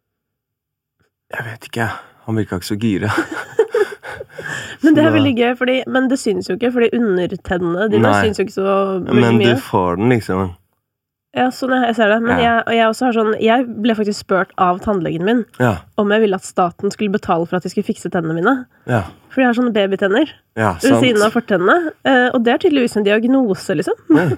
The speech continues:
Speaker 2: <laughs> Og det var nytt for meg, for jeg har alltid tenkt sånn, ja, jeg vet at jeg har annerledes tenner enn andre, og det hender at noen skal kommentere at jeg har sånn vampyrtenner.
Speaker 1: Mm.
Speaker 2: Men så synes jeg på en måte det er cute,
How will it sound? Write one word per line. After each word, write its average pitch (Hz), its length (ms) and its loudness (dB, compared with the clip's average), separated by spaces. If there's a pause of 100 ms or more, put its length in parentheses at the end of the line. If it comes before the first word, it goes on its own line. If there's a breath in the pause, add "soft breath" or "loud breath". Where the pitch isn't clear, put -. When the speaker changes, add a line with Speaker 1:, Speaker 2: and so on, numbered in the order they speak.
(160)
Speaker 2:
<laughs> - 240 -20
Og 202 80 -4
det 220 80 4
var 311 80 4
nytt 339 140 2
for 240 120 -2
meg, 208 180 4
for 220 80 0
jeg 262 100 4
har 226 80 2
alltid 202 200 -2
tenkt 190 200 -2
sånn, 202 140 0
ja, 220 100 4
jeg 208 160 2
vet 165 220 0
at 185 80 -6
jeg 254 80 4
har 247 140 4
annerledes 175 560 0
tenner 156 340 -4
enn 185 100 0
andre, 180 320 0
og 208 80 2
det 226 80 0
hender 196 220 -2
at 190 100 -4
noen 214 180 0
skal 170 280 0
kommentere 180 500 -2
at 165 80 -6
jeg 180 100 -4
har 180 120 0
sånn 185 100 -4
vampyrtenner. 170 800 -2 (100)
Speaker 1:
Mm. 104 200 -2 (140)
Speaker 2:
Men 240 120 2
så 262 140 -2
synes 185 280 -2
jeg 190 80 -4
på 214 60 -2
en 214 80 0
måte 208 100 -4
det 190 80 4
er 180 240 2
cute, - 440 -4